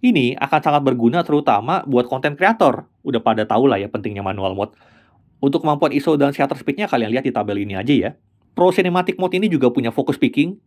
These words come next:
jadi kita bisa tahu pasti area mana yang fokus. Indikatornya yang warna hijau ini nih. Dia juga punya exposure feedback, jadi kita bisa tahu pencahayaan mana yang kurang terang atau mungkin kurang gelap. Kesimpulan soal kameranya,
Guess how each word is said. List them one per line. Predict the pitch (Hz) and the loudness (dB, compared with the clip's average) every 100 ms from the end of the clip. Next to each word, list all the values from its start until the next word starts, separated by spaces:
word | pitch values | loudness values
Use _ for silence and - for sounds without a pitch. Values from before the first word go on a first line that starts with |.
| - | -2
jadi | - 160 | 2 4
kita | 185 | 2
bisa | 185 151 | 0 0
tahu | 160 139 | 2 2
pasti | 120 - 165 196 | 2 0 -4 -4
area | - 120 113 | -2 2 2
mana | 104 107 | 2 -2
yang | 135 | -2
fokus. | - 143 123 - - _ _ | -4 0 0 -2 -18 _ _
Indikatornya | 147 160 180 175 175 185 202 | 0 2 2 2 2 0 -2
yang | |
warna | 123 110 113 | 2 0 0
hijau | 110 110 104 | -2 2 2
ini | 127 101 | 0 -6
nih. | - _ _ _ _ _ _ _ | -10 _ _ _ _ _ _ _
Dia | - 143 | 0 4
juga | 139 135 | 4 4
punya | 131 131 | 2 0
exposure | 139 156 147 151 | 0 0 2 0
feedback, | 143 151 185 226 _ - | 0 0 0 -2 _ -4
jadi | 135 139 | 0 2
kita | 254 240 | 2 0
bisa | |
tahu | 196 107 139 - | 2 2 0 -2
pencahayaan | 135 123 120 | -2 0 0
mana | 113 113 | -2 -2
yang | 113 113 | -2 -2
kurang | 110 113 | 0 0
terang | - - 117 | -2 -4 -4
atau | - | -6
mungkin | 110 107 165 | -4 -4 -4
kurang | 135 104 | -2 -2
gelap. | 127 160 - _ _ - | 0 -2 -4 _ _ -2
Kesimpulan | 139 156 151 147 | 0 2 2 4
soal | 147 | 4
kameranya, | 147 151 135 127 135 180 208 | 4 2 2 2 2 -2 -4